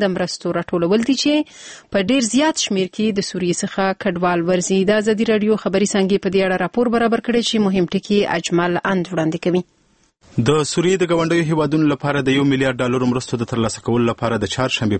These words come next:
Speaker 2: په ورځ په کویټ کې ملګري ملتونه یو کنفرانس جوړوي. د سوریې ګاونډي هیوادونه دا مهال د اووه سوه زرو سوریایي مهاجرو کوربه‌توب کوي. دا کډوال په سوریه کې د شخړو او تاوتریخوالي له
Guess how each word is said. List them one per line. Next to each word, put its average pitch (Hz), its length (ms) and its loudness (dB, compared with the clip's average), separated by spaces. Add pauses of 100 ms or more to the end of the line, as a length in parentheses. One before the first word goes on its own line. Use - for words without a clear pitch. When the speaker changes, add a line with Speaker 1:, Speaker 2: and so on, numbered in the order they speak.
Speaker 2:
په - 80 -6
ورځ 98 160 -2 (100)
په 95 240 0
کویټ 120 320 0
کې 131 200 2
ملګري 120 340 -2
ملتونه 101 340 -2
یو 90 160 -4
کنفرانس 98 540 -4
جوړوي. 90 280 -2 (920)
د 123 180 4
سوریې 131 300 0
ګاونډي 127 300 0
هیوادونه 123 380 0
دا 123 160 0
مهال 117 240 -2
د 117 60 0
اووه 127 140 -2
سوه 117 220 -2
زرو 113 240 -2
سوریایي 101 400 0
مهاجرو 107 440 0
کوربه‌توب 98 440 -2 (100)
کوي. 92 140 0 (100)
دا 104 160 0
کډوال 104 340 -2
په 101 120 -4
سوریه 107 180 0
کې 107 160 -6
د 90 80 0
شخړو 127 240 -2
او 123 160 0
تاوتریخوالي 120 640 -2
له 131 40 0